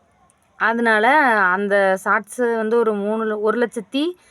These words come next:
முப்பதாயிரத்துக்கு மேல போயிருச்சுன்னு நினைக்கிறேன். அந்த ஷார்ட்ஸால தான், அந்த ஷார்ட்ஸ்ல தான் எனக்கு இப்போ ஒரு ரெண்டாயிரத்தி முந்நூறு சப்ஸ்கிரைபர் வந்திருக்கீங்க.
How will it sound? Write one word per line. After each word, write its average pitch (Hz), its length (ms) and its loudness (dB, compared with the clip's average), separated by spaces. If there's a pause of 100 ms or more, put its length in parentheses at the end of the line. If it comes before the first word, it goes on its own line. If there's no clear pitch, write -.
(360)
முப்பதாயிரத்துக்கு 233 600 -2
மேல 220 160 -2
போயிருச்சுன்னு 202 440 -4
நினைக்கிறேன். 185 340 -8 (400)
அந்த 226 340 -2
ஷார்ட்ஸால 226 540 0
தான், 247 300 2
அந்த 202 300 0
ஷார்ட்ஸ்ல 226 440 0
தான் 233 140 0
எனக்கு 196 200 -6
இப்போ 185 160 -6
ஒரு 185 140 0 (100)
ரெண்டாயிரத்தி 196 680 -2
முந்நூறு 185 360 -6
சப்ஸ்கிரைபர் 202 580 -4
வந்திருக்கீங்க. 185 480 -8